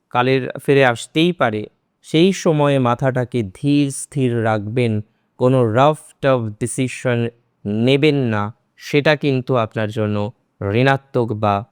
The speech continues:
নেগেটিভ হতে পারে। Overall দুটো কথা আমি আপনাদের পরিশেষে বলি।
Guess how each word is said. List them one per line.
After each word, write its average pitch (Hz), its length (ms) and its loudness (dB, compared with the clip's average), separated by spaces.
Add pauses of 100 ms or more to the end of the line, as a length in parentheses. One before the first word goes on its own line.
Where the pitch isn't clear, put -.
(260)
নেগেটিভ 107 600 -2
হতে - 220 -12
পারে। - 220 -12 (520)
Overall 185 440 8
দুটো 175 320 0
কথা 180 280 0
আমি 185 180 0
আপনাদের 160 400 -2
পরিশেষে 147 600 -2
বলি। 127 440 -2